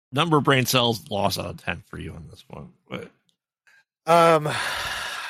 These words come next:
Speaker 2: I, I, I try, I'm, I mean, there's a, there's a number I want to say, and then there's a number. I have to try to factor in all the other elements here. And again,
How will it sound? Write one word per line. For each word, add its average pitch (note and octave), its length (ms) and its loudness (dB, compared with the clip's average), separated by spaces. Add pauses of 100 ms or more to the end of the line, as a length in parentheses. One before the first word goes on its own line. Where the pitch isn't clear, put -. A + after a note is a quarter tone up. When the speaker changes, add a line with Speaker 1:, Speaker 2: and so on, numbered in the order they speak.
(160)
Speaker 2:
I, C3 640 2
I, C3+ 340 -2
I C3+ 40 0
try, D#3+ 400 2
I'm, C3 260 -8 (960)
I B2+ 40 -18
mean, B2 120 -10
there's B2+ 220 -6
a, B2 200 -6
there's A#2+ 200 -6
a - 20 -4
number B2 260 2
I A#2 60 6
want A2 360 -2
to B2+ 100 -8
say, B2 560 -2 (680)
and A#2 120 -6
then A#2 100 -6
there's A#2+ 200 -2
a B2+ 60 -2
number. B2 300 0
I B2 120 4
have C#3+ 140 2
to D3 80 -6
try D#3 180 4
to C#3 80 2
factor B2+ 540 -4
in A#2+ 120 -10
all B2 300 -4
the A#2+ 160 -8
other A2 260 -12
elements A2 400 -16
here. G2+ 320 -20
And B2+ 100 -12
again, D#3 320 0